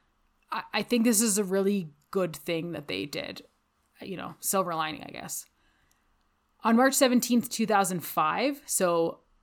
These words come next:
almost a year later, it was decided that the whole part of Terminal two E that collapsed would be rebuilt, and that project cost about a hundred million euros.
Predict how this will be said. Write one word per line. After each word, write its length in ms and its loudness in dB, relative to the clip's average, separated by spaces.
almost 400 2
a 40 -4
year 160 -4
later, 520 -6
it 80 2
was 180 0
decided 640 0
that 320 -2
the 120 -4
whole 260 0
part 320 -2
of 220 -6
Terminal 380 -6
two 280 -4
E 300 -8
that 200 -4
collapsed 480 -2
would 140 0
be 220 -4
rebuilt, 600 0
and 200 -2
that 320 0
project 360 -4
cost 300 -4
about 140 -4
a 100 -6
hundred 300 -8
million 280 -6
euros. 500 -8